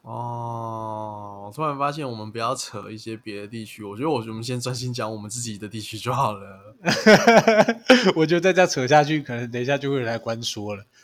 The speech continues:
Speaker 2: 他说：“哎，那个，不好意思啊，我们听你们的 podcast 啊，那内容吼，有牵连到某些地区啊，啊，那我告诉这个地区的立法委员啊，那个你提出什么高见呢？”
Speaker 1: 哎，你想太多了。
Speaker 2: 啊？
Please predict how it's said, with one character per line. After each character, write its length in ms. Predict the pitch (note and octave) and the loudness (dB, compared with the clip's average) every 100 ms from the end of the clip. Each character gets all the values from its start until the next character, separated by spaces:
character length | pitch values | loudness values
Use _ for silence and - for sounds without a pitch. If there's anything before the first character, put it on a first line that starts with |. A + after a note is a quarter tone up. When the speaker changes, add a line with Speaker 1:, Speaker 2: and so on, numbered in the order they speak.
| _ | _
Speaker 2:
他 80 | - | -10
说 140 | - | -6
：“哎， 160 | F3+ G3+ | 0 0
那 100 | G3 | 0
个， 380 | G3 F3 D#3 D3 _ _ _ - | 0 2 2 -4 _ _ _ 2
不 80 | |
好 80 | E3+ | 4
意 20 | |
思 80 | C#3+ | 4
啊， 100 | C#3+ | 2
我 80 | A#2+ | 0
们 140 | A#2+ | -4
听 340 | C3 E3+ E3+ E3+ | -8 -8 -10 -10
你 80 | A#2+ | -8
们 140 | A#2+ | -6
的 80 | A#2+ | -6
podcast 560 | B2+ B2 C3+ A2 - | -4 -4 -4 -8 -8
啊， 140 | G2+ G#2+ | -14 -12
那 120 | C3+ F3 F3 | -10 -10 -8
内 240 | F#3 F#3 | -4 -2
容 260 | B2+ A2 G#2 | -2 -6 -10
吼， 260 | B2 A#2+ A2+ - - _ _ _ - | -10 -10 -12 -14 -16 _ _ _ -6
有 80 | |
牵 260 | B2 - G3 | -2 0 0
连 220 | E3+ B2+ | -2 -4
到 180 | D3+ C#3 | -2 -2
某 180 | A#2 G#2 | -2 -8
些 140 | B2+ | -6
地 240 | B2 D3 A#2 | -8 -8 -10
区 240 | - A2 | -10 -12
啊， 100 | G#2+ | -10
啊， 140 | C#3 E3+ | -10 -8
那 140 | F3+ | -10
我 140 | A2+ | -10
告 260 | G#2 C#3+ C3 | -10 -8 -8
诉 60 | C3+ | -8
这 80 | |
个 80 | B2+ | -10
地 180 | A#2 C3 | -6 -8
区 180 | - B2+ | -6 -10
的 300 | B2 A2 G#2+ | -10 -10 -12
立 160 | C3 | -14
法 140 | B2+ A2 | -8 -6
委 120 | G#2 | -6
员 200 | G2 F#2+ | -12 -16
啊， 140 | _ _ _ - _ _ _ _ | _ _ _ -20 _ _ _ _
那 100 | D3 | -4
个 220 | C3+ B2+ A#2 | -4 -4 -8
你 420 | A2+ A2+ A2+ G#2+ | -12 -12 -14 -14
提 160 | - B2 | -14 -10
出 140 | - | -10
什 140 | D3 A2+ | -12 -14
么 60 | - | -10
高 100 | A2+ D3+ | -4 -4
见 240 | E3 A#2+ | -4 -10
呢？” 60 | G2 _ | -12 _
Speaker 1:
哎， 80 | _ | _
你 160 | B2 C3+ | -10 -8
想 240 | C3+ G#2+ | -8 -8
太 140 | B2 | -8
多 240 | A2+ A2 A2 | -8 -8 -6
了。 260 | G#2 - - _ _ _ _ | -8 -10 -18 _ _ _ _
Speaker 2:
啊？ 200 | A2 | -16